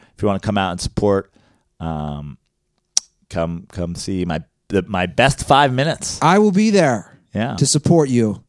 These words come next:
Speaker 2: in the audience.
Speaker 1: Thank you, sir.
Speaker 2: I believe Andy Lazarus, too.
Speaker 1: I believe Andy Lazarus will be there, yeah.
Speaker 2: Go support the show.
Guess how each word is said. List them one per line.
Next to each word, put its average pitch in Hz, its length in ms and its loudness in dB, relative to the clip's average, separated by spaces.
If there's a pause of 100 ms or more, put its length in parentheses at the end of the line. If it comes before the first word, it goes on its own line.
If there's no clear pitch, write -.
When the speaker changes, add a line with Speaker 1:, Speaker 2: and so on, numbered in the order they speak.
(500)
Speaker 2:
in 135 120 0
the 135 120 2
audience. 117 600 -2 (840)
Speaker 1:
Thank 87 220 -8
you, - 60 -12
sir. - 220 -12
Speaker 2:
I 143 60 0
believe 151 280 4
Andy 160 220 4
Lazarus, 165 480 4
too. 220 320 4 (120)
Speaker 1:
I - 40 -20
believe 101 200 0
Andy 98 220 0
Lazarus 104 440 0
will 110 60 -6
be 113 100 -2
there, 120 200 -2
yeah. 110 280 -4 (140)
Speaker 2:
Go 156 120 4
support 214 360 2
the 220 60 0
show. 220 380 4